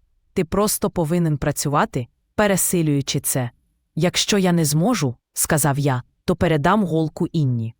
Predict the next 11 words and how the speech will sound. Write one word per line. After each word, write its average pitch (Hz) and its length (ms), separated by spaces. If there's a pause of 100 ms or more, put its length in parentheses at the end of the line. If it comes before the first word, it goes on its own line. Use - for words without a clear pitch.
(420)
Але 175 200
я 185 160
зміг». 170 420 (240)
Якимось 190 540
чином. 123 420 (340)
І 196 100
зробив. 151 520 (760)
Інна 254 320
повернулася 165 680
від 135 240
Джала 202 360